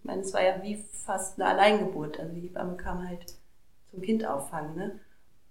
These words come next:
Ich glaube, deswegen ging das, dass ich so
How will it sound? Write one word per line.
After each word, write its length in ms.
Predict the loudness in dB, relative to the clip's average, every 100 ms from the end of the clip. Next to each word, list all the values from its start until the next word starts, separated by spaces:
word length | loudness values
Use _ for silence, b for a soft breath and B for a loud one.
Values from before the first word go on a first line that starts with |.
| -20
Ich 160 | -12 2
glaube, 280 | 4 4
deswegen 840 | 2 0 0 -4 -4 -2 -2 -4 -8 -14 -10
ging 240 | -2 0 0
das, 240 | 0 -4
dass 180 | -8 -10
ich 160 | -10
so 600 | -10 -8 -8 -6 -6 -8